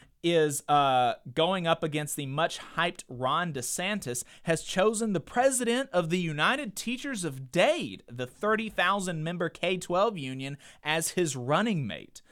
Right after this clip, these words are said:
That's really interesting. The National Association of Letter Carriers just mailed their ballots in their elections for national officers. And finally,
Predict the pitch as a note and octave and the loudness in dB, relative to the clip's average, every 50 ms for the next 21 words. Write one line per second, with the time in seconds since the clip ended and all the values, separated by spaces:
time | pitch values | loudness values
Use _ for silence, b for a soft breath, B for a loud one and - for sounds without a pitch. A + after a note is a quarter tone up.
0 | b b b b b _ - B2 D#3+ F#3 - - - _ _ _ _ _ _ _ | b b b b b _ -4 -2 -2 -2 -4 -8 -14 _ _ _ _ _ _ _
1 | - A#2 A2+ G#2+ G2+ A#2 A2 B2 D#3 F3+ F#3 - E3 - - - B2 G#2 E2 B | -8 -6 -6 -4 -4 -6 -6 -6 -6 -6 -6 -6 -8 -8 -6 -6 -8 -8 -10 B
2 | B B B - C#3+ D#3 F3 G3 G#3+ G3+ - - G3+ F#3 E3+ - - G#3+ G#3 - | B B B -6 -2 2 4 4 4 2 0 -2 -4 -4 -2 -2 -2 -2 -2 -2
3 | - G3+ G3+ G3+ F#3 - G3 E3+ C#3 C3+ C3+ D#3+ F#3 G#3+ G#3+ - - F#3 E3 D#3 | -4 -4 -4 -4 -4 -4 -6 -8 -6 0 2 2 2 2 2 0 -2 -2 -2 0
4 | D3+ C#3+ D3 D3 D#3 D#3+ D3 C#3 C3 C#3 D#3 D#3+ D#3 D#3+ - - C#3 C3+ C#3 C#3+ | 0 -2 -2 -4 -4 -6 -8 -8 -4 -2 0 0 0 0 -4 -6 -6 -4 -2 0
5 | D#3 E3+ E3 D3 C#3+ D3+ C#3+ C#3+ C3+ C3+ C3 B2+ A#2+ B2 C3+ D3 F3 F#3 F3 C#3+ | 2 2 2 2 2 0 -4 -4 -4 -4 -4 -2 0 0 0 2 2 2 0 -2
6 | C#3+ - - - - D3+ C#3+ C#3+ C#3 C#3 C#3+ C#3+ C#3 C3+ C#3 C#3 C#3+ D#3 F#3 G#3 | -2 -4 -6 -6 -6 -4 -4 -2 0 2 2 2 2 2 2 2 4 2 2 0
7 | - - - C#3+ C#3+ D#3+ E3 - - E3+ D#3+ D#3 D3 D3 D3+ D#3+ E3+ E3 - - | -2 -6 -8 -8 -6 -6 -8 -6 -4 -4 -4 -4 -2 0 0 0 0 -2 -4 -6
8 | E3+ D#3+ D#3 D3+ - D#3 D#3+ F#3 F#3 - F#3 D#3+ - B2+ B2+ C3+ C3+ - C3+ C3 | -6 -4 -4 -2 0 2 2 2 2 0 -4 -4 -4 -4 -4 -6 -6 -8 -10 -10
9 | C3 - - G#3 A#3+ C#4 D4 B3 F#3 D3+ C#3+ C#3+ D#3+ B | -10 -2 2 4 4 4 4 2 0 0 0 -2 -4 B